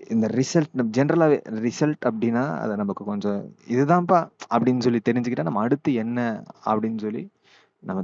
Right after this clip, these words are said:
தெரிஞ்சுக்கலாம். ஏதாவது நம்ம வந்து ஒரு ஐடியா பண்ணிக்கலாம், ஏதாவது ஒரு பிளான் பண்ணிக்கலாம். ஓகேங்களா? So, அதனால இது கொஞ்சம்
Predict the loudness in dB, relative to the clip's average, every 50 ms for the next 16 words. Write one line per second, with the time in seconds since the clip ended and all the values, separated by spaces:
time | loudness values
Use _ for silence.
0 | -2 -2 -2 -2 -2 -4 -4 -4 -4 -4 -2 -4 -6 -8 -12 -14 -6 -2 2 4
1 | 4 6 4 4 2 0 -2 -2 -2 -2 0 0 0 2 2 2 2 0 0 0
2 | -2 -2 -2 -2 -2 -4 -4 -6 -6 -8 -6 -8 -8 -12 -14 _ _ _ _ _
3 | _ _ 2 4 4 6 6 6 4 2 2 0 0 0 0 0 0 0 0 -2
4 | -2 -4 -6 -8 -10 _ -10 -8 -6 -6 -6 -6 -4 -6 -6 -6 -6 -8 -12 -16
5 | _ -20 -20 -20 _ _ _ -8 -4 -2 0 0 2 2 4 4 4 4 2 0
6 | -4 -4 -6 -4 -6 -6 -4 -4 -4 -2 -2 -4 -4 -6 -8 -10 -16 -20 -20